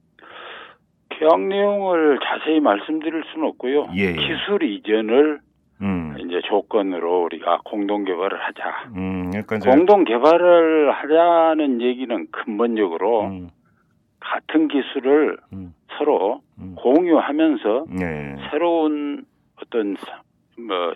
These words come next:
Speaker 1: 제품을 개발한다는 얘기거든요.
Speaker 2: 네.
Speaker 1: 그렇게 했는데
Speaker 2: 예.
Speaker 1: 기술 이전에, 아, 여러 가지 외적인 문제가
Speaker 2: 음.
Speaker 1: 생기기 때문에
Speaker 2: 음.
Speaker 1: 계약이 좀 바뀐 거죠.
Speaker 2: 그러니까 애당초 김대중 정부에서 이 나로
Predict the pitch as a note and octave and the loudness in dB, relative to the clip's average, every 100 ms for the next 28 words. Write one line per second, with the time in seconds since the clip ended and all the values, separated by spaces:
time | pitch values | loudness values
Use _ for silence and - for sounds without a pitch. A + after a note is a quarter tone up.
0 | - - A2+ A#2 F#2+ - F2 F#2+ G2+ G2 | -8 -10 -6 -4 -4 -6 -4 -2 -2 -2
1 | G2+ F#2 F2 F2+ E2+ F2 F2 B2+ B2+ G#2 | -4 -4 -8 -10 -12 -12 -8 -4 -4 -4
2 | F#2 E2+ D#2 C#2 C2 C#2 - _ - A#2+ | -4 -6 -6 -10 -12 -16 -20 _ -12 -10
3 | - - D3 D#3+ G#2+ E2+ F2 A#2 A2 E2+ | -10 -6 -4 -2 -4 -4 -4 -4 -6 -8
4 | E2 D2+ C#2+ C#2 - _ - - - G#2 | -6 -8 -10 -14 -20 _ -20 -16 -10 -8
5 | - B2 G#2+ G2 F#2+ F2 G2+ G#2+ G#2 _ | -4 -4 -4 -4 -6 -4 -2 -2 -4 _
6 | _ _ _ _ - - - F#2+ - F#2+ | _ _ _ _ -8 -4 -2 -2 -4 -2
7 | F#2+ - - F2 - G2 - G#2+ F2 F2+ | -4 -4 -12 -10 -6 -6 -6 -10 -10 -10
8 | F#2 F#2+ F#2+ F2+ E2+ A#2+ B2 G#2 G#2 F2 | -6 -4 -4 -4 -8 -10 -10 -10 -8 -8
9 | F2 F#2 G#2 F#2+ F#2+ F#2 F#2 F#2 F#2+ F#2+ | -6 -8 -6 -6 -6 -6 -10 -8 -2 -2
10 | F#2 F2+ F2+ - G2 F2+ - _ _ _ | -2 -8 -16 -16 -18 -20 -20 _ _ _
11 | _ - - - D3 D3+ - - - - | _ -10 -10 -6 -2 -2 -4 -10 -16 -10
12 | E3 E3+ C#3+ A#2 E3+ F#3+ - F3+ D3+ C#3+ | -8 -6 -2 0 0 -2 -4 -6 -2 0
13 | E3+ F3 E3+ E3+ D3 D3+ C#3 C3+ D3 C#3+ | 0 -4 -4 -4 -2 -2 0 -2 -2 -2
14 | C3 A#2+ G#2 C3+ E3+ | -2 0 0 2 0